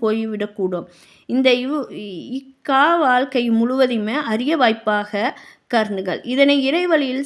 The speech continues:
செலவிடுங்கள். இல்லையென்றால் மரணம் குறுக்கிட்டு நற்செயல் புரிவதற்கான வாய்ப்புகள் அனைத்துமே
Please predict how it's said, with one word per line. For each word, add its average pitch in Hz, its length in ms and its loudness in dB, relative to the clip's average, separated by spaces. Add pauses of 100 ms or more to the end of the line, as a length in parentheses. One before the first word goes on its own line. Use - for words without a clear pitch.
செலவிடுங்கள். 214 720 0
இல்லையென்றால் 294 600 2
மரணம் 302 500 2
குறுக்கிட்டு 247 520 -4
நற்செயல் 277 640 0
புரிவதற்கான 220 760 -4
வாய்ப்புகள் 226 480 -2
அனைத்துமே 247 680 -4